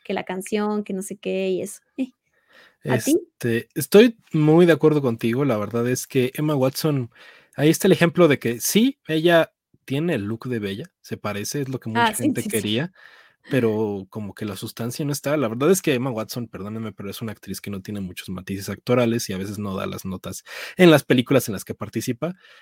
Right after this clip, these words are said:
Speaker 2: y teniendo aquí el protagónico, pues es mucho más notorio, claro, ¿no? Incluso la voz de ella, pues, se siente arreglada, en la película, es la realidad. O sea,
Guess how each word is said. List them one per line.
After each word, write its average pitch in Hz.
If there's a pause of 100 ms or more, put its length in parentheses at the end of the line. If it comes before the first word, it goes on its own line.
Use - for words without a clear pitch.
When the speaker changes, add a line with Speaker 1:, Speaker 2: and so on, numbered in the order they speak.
Speaker 2:
y 123
teniendo 135
aquí 151
el 135
protagónico, 120
pues -
es 117
mucho 123
más 120
notorio, 139
claro, 120
¿no? 160 (360)
Incluso 139
la 127
voz 120
de 123
ella, 123
pues, - (120)
se -
siente 123 (440)
arreglada, 107 (160)
en 101
la 92
película, 98
es 92
la 98
realidad. 92
O 98
sea, 98